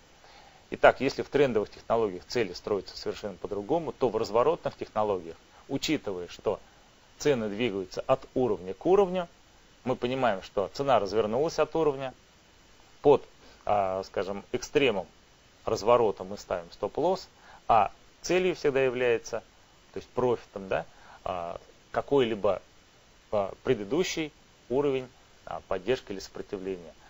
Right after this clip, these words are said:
а, к которому цена после разворота пойдёт. То есть она ушла от одного уровня, пришла к другому, оттолкнувшись от другого, идёт опять к первому,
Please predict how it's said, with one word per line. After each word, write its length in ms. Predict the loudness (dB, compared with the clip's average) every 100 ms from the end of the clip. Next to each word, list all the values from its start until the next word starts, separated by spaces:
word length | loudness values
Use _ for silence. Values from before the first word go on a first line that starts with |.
| -20 -12
а, 140 | -10
к 140 | -10 -8
которому 400 | -2 -2 -2 -4
цена 220 | -6 -4
после 320 | -4 -6 -8
разворота 400 | -10 -8 -8 -8 -8
пойдёт. 320 | -8 -10 -18 -20 _ -8
То 60 |
есть 120 | -6 -2
она 160 | -4
ушла 460 | -4 -4 0 0 -2 -10
от 160 | -8 -6
одного 340 | -4 -2 0
уровня, 340 | 2 2 0 -4
пришла 380 | -6 -6 -2 -2
к 80 |
другому, 500 | -2 -2 0 0 -2 -6 -2
оттолкнувшись 800 | 0 4 2 2 -4 -4 -8
от 60 | -4
другого, 440 | -2 0 0 0 -4
идёт 320 | -6 -6 -6
опять 240 | -8 -10
к 140 | -10 -2
первому, 480 | 0 0 -2 -6